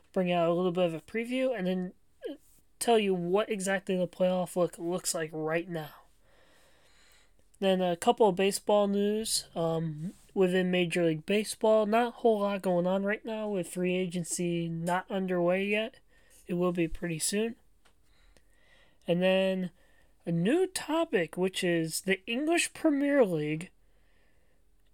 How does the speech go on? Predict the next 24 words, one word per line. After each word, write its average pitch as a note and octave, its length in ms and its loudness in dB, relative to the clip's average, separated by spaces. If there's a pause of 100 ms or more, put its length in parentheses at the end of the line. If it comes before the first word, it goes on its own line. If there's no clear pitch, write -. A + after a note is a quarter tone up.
and G#3 200 4
the G3 200 4
uefa A#3 580 2
Champions F#3 800 0
League, D3+ 540 -4
along G#3+ 340 2
with G3+ 220 0
fifa. F#3+ 480 -2 (560)
Although G#3 220 6
fifa C4 540 2
right A#3 180 2
now, A3+ 340 2
there's G3 260 2
not A3 260 2
much G3+ 320 0
going F#3+ 240 4
on F3 260 2
there. G3 320 0 (680)
But F#3 240 6
it's F#3+ 300 0
the F3+ 340 0
English C4+ 360 4
Premier G#3 380 4
League F#3 280 2